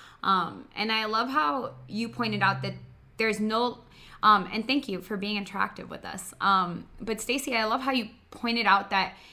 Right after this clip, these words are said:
it's not a question of whether there is a connection,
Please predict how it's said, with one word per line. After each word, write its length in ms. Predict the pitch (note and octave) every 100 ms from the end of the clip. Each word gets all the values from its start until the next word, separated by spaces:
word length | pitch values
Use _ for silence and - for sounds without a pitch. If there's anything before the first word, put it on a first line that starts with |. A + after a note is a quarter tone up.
| - - - - _ -
it's 240 | A#3+ B3+ A#3
not 400 | B3 C4 C#4 A#3
a 40 |
question 420 | A3+ A3+ A3+ A3+
of 160 | G3+ F3
whether 640 | F#3 G3+ G3 F#3+ F#3 F3+ -
there 240 | F#3+ F#3
is 320 | - G3+ G#3
a 60 | A3
connection, 720 | - E3 D#3+ - D#3 E3+